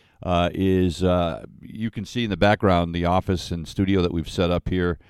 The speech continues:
uh, down in North Carolina if you're watching on Facebook.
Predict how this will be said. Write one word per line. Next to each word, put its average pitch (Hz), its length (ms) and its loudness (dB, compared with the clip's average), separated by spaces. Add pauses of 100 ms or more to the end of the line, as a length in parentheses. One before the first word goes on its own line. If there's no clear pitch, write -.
(320)
uh, 80 360 -2 (160)
down 90 180 -4
in 87 80 -4
North 90 160 -4
Carolina 90 380 2
if 87 100 -4
you're 87 80 4
watching 87 400 2
on 80 100 -4
Facebook. 85 600 -2